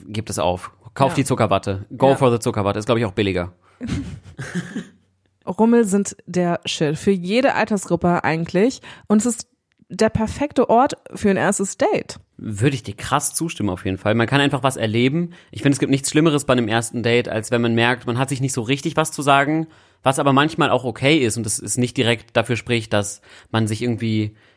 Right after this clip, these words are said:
Speaker 1: nicht sympathisch ist oder es nicht zusammenpasst, sondern einfach beide sind noch ein bisschen verklemmt, ein bisschen verkrampft. Und da hilft es oft, dass man was Gemeinsames macht, ein Erlebnis
Speaker 2: Mhm.
Speaker 1: hat. Man hat so viel zu gucken auf so einem Rummel, auf so einem Jahrmarkt, dass man letztlich dann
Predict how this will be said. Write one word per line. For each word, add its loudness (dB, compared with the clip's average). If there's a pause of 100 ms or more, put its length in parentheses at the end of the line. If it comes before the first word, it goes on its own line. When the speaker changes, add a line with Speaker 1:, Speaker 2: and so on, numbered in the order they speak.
(140)
Speaker 1:
nicht 0
sympathisch 0
ist 2
oder 2
es 0
nicht -2
zusammenpasst, 2
sondern 0
einfach -4
beide 2
sind 4
noch -2
ein -2
bisschen -4
verklemmt, 0
ein -8
bisschen -6
verkrampft. 0 (380)
Und 0
da 4
hilft 4
es -4
oft, 0
dass -2
man 2 (260)
was 0
Gemeinsames 2
macht, 2
ein -4
Erlebnis 0
Speaker 2:
Mhm. -2
Speaker 1:
hat. 0 (380)
Man -2
hat -6
so 2
viel 2
zu -6
gucken 0
auf -2
so -4
einem 2
Rummel, 4
auf -2
so -8
einem 2
Jahrmarkt, 2
dass -2
man 0 (480)
letztlich -2
dann 2